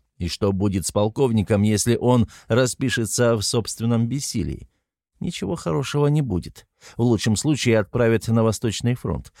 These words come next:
а в худшем... Об этом не хотелось даже и думать. Но и не раздражаться было нельзя. Не получалось у полковника Вайскопфа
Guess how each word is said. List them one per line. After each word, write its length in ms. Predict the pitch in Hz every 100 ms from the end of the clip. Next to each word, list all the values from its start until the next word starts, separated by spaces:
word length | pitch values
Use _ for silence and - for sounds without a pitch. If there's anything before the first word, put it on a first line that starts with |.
| -
а 140 | -
в 40 | 135
худшем... 560 | - 262 - 180 131 - _ _ _ _ _ _
Об 180 | 113 113
этом 280 | 95 95 87
не 80 | 85
хотелось 520 | - 85 87 80 71
даже 320 | 80 78 -
и 160 | - 92
думать. 460 | 78 - - - _ _ _ _
Но 220 | 139 175 -
и 140 | 143
не 160 | 143 135
раздражаться 680 | 120 113 113 90 85 -
было 200 | 80 85
нельзя. 480 | 82 85 78 92 82 - _ _ -
Не 140 | 190
получалось 600 | 208 185 185 - 101 87
у 40 | 92
полковника 760 | 110 110 120 110 113 104 127
Вайскопфа 800 | 117 170 170 - 147 - 147 139